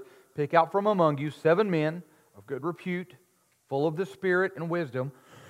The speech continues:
<coughs> whom we will appoint to this duty. But we will devote ourselves to prayer and the ministry of the word.' And what they said pleased the whole gathering, and they chose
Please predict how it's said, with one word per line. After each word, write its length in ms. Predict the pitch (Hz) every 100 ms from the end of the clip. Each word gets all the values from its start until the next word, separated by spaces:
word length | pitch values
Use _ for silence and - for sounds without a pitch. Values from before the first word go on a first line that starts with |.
| - - -
<coughs> 720 | - - 587 - - - 302
whom 280 | 165 170 147
we 180 | 160 220
will 180 | 196 180
appoint 400 | 143 151 156 139
to 80 | 156
this 180 | 143
duty. 360 | - 208 143 85 - _ _ _ _ _ _ _ _ _ _
But 120 | 127
we 440 | 135 135 170 160 185 - _ -
will 100 | 123
devote 280 | 120 143
ourselves 360 | 139 127 143 120
to 60 | 135
prayer 360 | 208 220 131
and 80 | 113
the 60 | 127
ministry 340 | 143 139 147
of 60 | 131
the 80 |
word.' 380 | 151 196 127 90 - _ _ _ _ _ _ -
And 80 | 113
what 140 | 123
they 100 | 143
said 260 | 127 151 -
pleased 400 | 202 220 160 123
the 80 |
whole 220 | 127 147 147
gathering, 420 | 165 170 123 107
and 80 | 110
they 80 |
chose 360 | 104 135 120 -